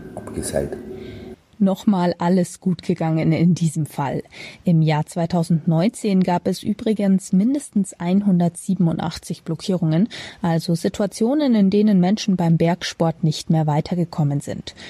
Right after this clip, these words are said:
Speaker 2: Das ist die Zahl, die in der D-A-V-Unfallstatistik auftaucht. Man muss dazu sagen, dass da nur Fälle erfasst werden, die von Mitgliedern bei der Versicherung des D A V gemeldet werden. Deshalb dürfte die Zahl insgesamt höher liegen.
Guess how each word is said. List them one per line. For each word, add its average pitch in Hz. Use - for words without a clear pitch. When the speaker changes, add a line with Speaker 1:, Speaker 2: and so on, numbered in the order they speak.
Speaker 2:
Das 165
ist -
die 160
Zahl, 214
die 226
in 190
der 196
D-A-V-Unfallstatistik 165
auftaucht. -
Man 156
muss 165
dazu 175
sagen, 202
dass 175
da 170
nur 185
Fälle 226
erfasst -
werden, 185
die 190
von 185
Mitgliedern 196
bei 175
der 170
Versicherung 160
des 156
D 147
A 147
V 156
gemeldet 165
werden. 165
Deshalb 170
dürfte -
die 180
Zahl 202
insgesamt 196
höher 202
liegen. -